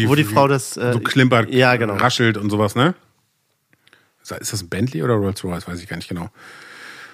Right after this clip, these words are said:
Speaker 2: Das ist
Speaker 1: Und
Speaker 2: doch hier Blondie oder wie die heißt, ne? Diese, ähm
Speaker 1: Diese Supercar Blondie?
Speaker 2: Ja, genau.
Speaker 1: Nee. Ja, ist es die? Nee,
Speaker 2: Ah.
Speaker 1: ich glaube, es ist eine Russin, oder? Ich,
Speaker 2: Äh,
Speaker 1: I don't know.
Speaker 2: ja, ist egal.
Speaker 1: Ähm, und ich hab auf jeden Fall schon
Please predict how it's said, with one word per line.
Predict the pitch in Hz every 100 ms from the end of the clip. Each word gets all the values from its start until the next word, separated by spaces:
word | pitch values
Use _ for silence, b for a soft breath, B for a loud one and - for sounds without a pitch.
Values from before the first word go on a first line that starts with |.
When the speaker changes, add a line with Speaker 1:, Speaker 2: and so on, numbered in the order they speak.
| B
Speaker 2:
Das | 110 101
ist | 101
Speaker 1:
Und |
Speaker 2:
doch | 107
hier | 127 120
Blondie | 104 127 139 120
oder | 98 98
wie | 98
die | 98
heißt, | 95 92
ne? | 139
Diese, | 131 107 107 104 101
ähm | 98 98 98 101 b b b b -
Speaker 1:
Diese | 98 101 98
Supercar | 104 139 120 113
Blondie? | 104 107 123
Speaker 2:
Ja, | 127 131 113
genau. | 113 -
Speaker 1:
Nee. | 147 - -
Ja, | 104 120
ist | 117
es | 110
die? | 123 226 - -
Nee, | 117
Speaker 2:
Ah. |
Speaker 1:
ich | 107
glaube, | 117 117
es |
ist | 110 -
eine | 110
Russin, | 90 147 - 80
oder? | 69 120 170 _ _ _ b b b b -
Ich, | - 101
Speaker 2:
Äh, | 98
Speaker 1:
I | 87 90
don't | 85
know. | 82
Speaker 2:
ja, | 90 - -
ist | - 98
egal. | 101
Speaker 1:
Ähm, | 101 98 101 98 98 _ _ - _ -
und | 101 104 101
ich | 104 -
hab | 117 -
auf | - 117
jeden | 117
Fall | 107 104
schon | 107 98